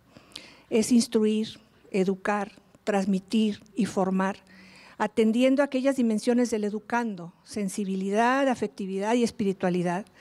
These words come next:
sin las cuales difícilmente puede hablarse en rigor de vida humana, como acertadamente manifiesta la filósofa española María Zambrano.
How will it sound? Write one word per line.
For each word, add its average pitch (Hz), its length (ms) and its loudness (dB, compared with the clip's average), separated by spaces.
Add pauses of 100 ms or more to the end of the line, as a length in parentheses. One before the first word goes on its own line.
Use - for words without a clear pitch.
(300)
sin 302 360 6
las 226 180 2
cuales 214 420 0
difícilmente 240 800 2
puede 226 280 2
hablarse 214 420 0
en 208 80 2
rigor 196 340 0
de 208 100 -2
vida 208 260 -2
humana, 185 520 -2 (680)
como 208 260 2
acertadamente 233 880 2
manifiesta 220 840 0 (120)
la 208 140 -2
filósofa 214 540 0
española 190 580 -2
María 190 400 0
Zambrano. 165 680 -2